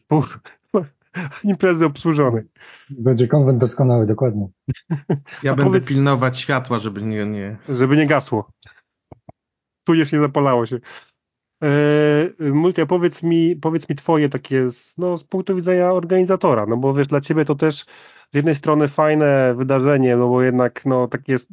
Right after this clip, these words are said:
Speaker 1: wiecie, e, mi-, tygodnie czy miesiące planowania,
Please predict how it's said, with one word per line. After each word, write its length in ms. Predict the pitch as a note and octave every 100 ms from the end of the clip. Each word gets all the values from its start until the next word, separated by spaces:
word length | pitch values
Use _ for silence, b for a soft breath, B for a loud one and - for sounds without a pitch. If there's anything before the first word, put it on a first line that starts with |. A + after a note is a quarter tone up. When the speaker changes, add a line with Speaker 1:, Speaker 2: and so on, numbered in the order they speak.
| F3 F#3 D#3+
Speaker 1:
wiecie, 300 | C#3+ C#3 B2+ -
e, 240 | C#3 B2+ B2+
mi-, 180 | C#3 C#3+ _ _
tygodnie 440 | - C3 E3 D3+ B2+
czy 120 | C#3
miesiące 380 | C3 D3+ D3 C#3
planowania, 680 | C3+ C3 B2 A#2+ A#2+ C3+